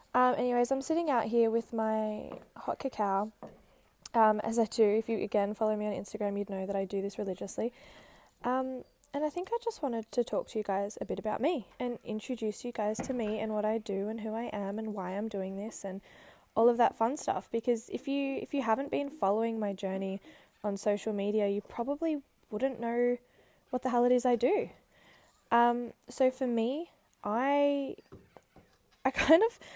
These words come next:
I kind of do a lot of things, and I never wanna stop doing a lot of things. Um, I always wanna be growing and transforming and learning new things and, and being a different person and a transformational person throughout my whole life. But at the moment, what I do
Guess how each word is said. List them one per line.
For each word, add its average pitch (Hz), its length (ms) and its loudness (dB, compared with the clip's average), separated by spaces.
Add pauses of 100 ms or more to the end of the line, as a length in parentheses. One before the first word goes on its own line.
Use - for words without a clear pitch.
(140)
I 277 80 4
kind 403 200 6
of - 80 2
do 415 120 8
a - 20 6
lot 240 160 6
of 330 100 2
things, 214 300 -2
and 240 260 -2
I 254 120 0
never 247 240 2
wanna 294 180 2
stop - 240 -2
doing 208 180 0
a 202 60 0
lot 190 140 2
of 185 80 -4
things. 214 320 -6 (360)
Um, 208 220 4
I 208 120 2
always 220 380 2
wanna 220 160 -2
be 214 120 0
growing 202 340 4
and 202 80 -4
transforming 202 580 -2
and 196 120 -4
learning 190 240 -4
new 214 160 -4
things 208 400 -4
and, 196 200 -2
and 202 200 -6
being 214 280 -2
a 240 40 -2
different 208 340 -4
person 196 400 -4
and 190 160 -4
a - 20 -18
transformational 196 640 -8
person 214 380 -6 (340)
throughout 233 220 8
my 302 80 4
whole 208 180 6
life. 233 300 4 (480)
But 262 80 10
at 302 100 6
the 392 80 4
moment, 214 380 2 (880)
what 233 160 8
I 240 100 10
do 220 380 2